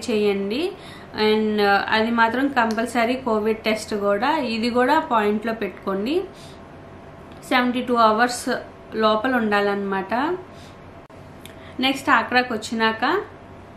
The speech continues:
tourist visa మీద వస్తే,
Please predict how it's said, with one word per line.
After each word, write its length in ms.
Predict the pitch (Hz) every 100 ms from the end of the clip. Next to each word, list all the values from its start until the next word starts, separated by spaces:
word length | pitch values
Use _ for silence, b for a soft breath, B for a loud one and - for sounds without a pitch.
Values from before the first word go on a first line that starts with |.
| - - - - - - - -
tourist 360 | 277 269 302
visa 300 | 269 247 247
మీద 240 | 233 226 208
వస్తే, 600 | 202 202 - 233 302 403